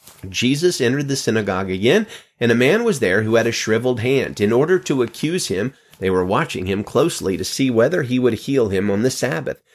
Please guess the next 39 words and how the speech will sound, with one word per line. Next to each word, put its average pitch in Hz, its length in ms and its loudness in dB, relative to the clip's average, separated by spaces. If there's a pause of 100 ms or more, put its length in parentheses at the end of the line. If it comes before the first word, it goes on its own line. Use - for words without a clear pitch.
(140)
He 139 160 -2
told 208 240 4
the 160 60 2
man 101 260 2
with 101 120 0
the 101 60 0
shriveled 98 440 0
hand, 120 260 0
"Stand 113 400 0
before 131 400 0
us." - 180 -4
Then 123 160 2
he 143 100 0
said 139 260 0
to 127 40 -2
them, 92 280 -2 (340)
"Is 110 160 -2
it 117 140 4
lawful 131 580 0
to 139 220 -4
do 117 220 -2
good 104 340 2
on 196 140 0
the 202 80 4
Sabbath 104 540 -2
or 120 140 2
to 120 80 0
do 120 320 0
evil, 156 480 -4 (320)
to 127 140 0
save 135 480 2
life 92 360 -4
or 113 120 0
to 120 80 0
kill?" - 500 -4 (220)
But - 220 -6
they 113 300 0
were 85 220 -6
silent. 101 640 -4